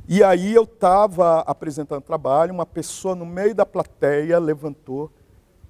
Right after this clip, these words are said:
e eu tava falando sobre a questão, ainda não era chamada L G B T, era a questão gay, como é que ela tava sendo tratada dentro da imprensa. E eram, eram pouquíssimas matérias.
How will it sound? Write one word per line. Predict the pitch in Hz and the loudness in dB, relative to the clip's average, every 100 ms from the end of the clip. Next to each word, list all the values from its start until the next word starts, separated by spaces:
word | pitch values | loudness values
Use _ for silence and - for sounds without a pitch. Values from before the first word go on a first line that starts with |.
| _ | _
e | - | 2
eu | 147 | 2
tava | - 156 | 2 0
falando | 175 175 180 180 | 0 0 0 -4
sobre | - 185 175 180 185 - | -2 0 0 0 -2 -2
a | |
questão, | 156 160 - - 170 175 170 170 160 - - | -4 -6 -4 -2 0 2 0 -4 -10 -16 -4
ainda | 139 170 180 | -2 0 0
não | 180 | 2
era | 180 196 196 | 4 4 2
chamada | 190 170 196 190 | -4 -4 0 0
L | 208 208 | 0 0
G | 202 | -2
B | 202 | -2
T, | 208 185 | -6 -6
era | 156 131 139 - | -4 -4 -4 -6
a | 147 | -8
questão | - - 190 202 | -8 -4 -2 -2
gay, | 180 180 175 | 0 2 2
como | - 151 | 0 -6
é | 180 | -2
que | |
ela | 220 220 | 0 0
tava | 226 202 | -2 -4
sendo | - 220 | -6 -8
tratada | 202 190 196 190 | -8 -6 -6 -6
dentro | 208 | -6
da | 208 | -8
imprensa. | 202 - 147 117 - _ _ _ _ | -8 -10 -10 -10 -16 _ _ _ _
E | - 147 | 0 4
eram, | 160 196 160 | 6 4 0
eram | 165 | -4
pouquíssimas | - - - 269 214 190 | -4 -10 -10 -8 -8 -8
matérias. | 180 - 156 120 | -8 -4 -4 -4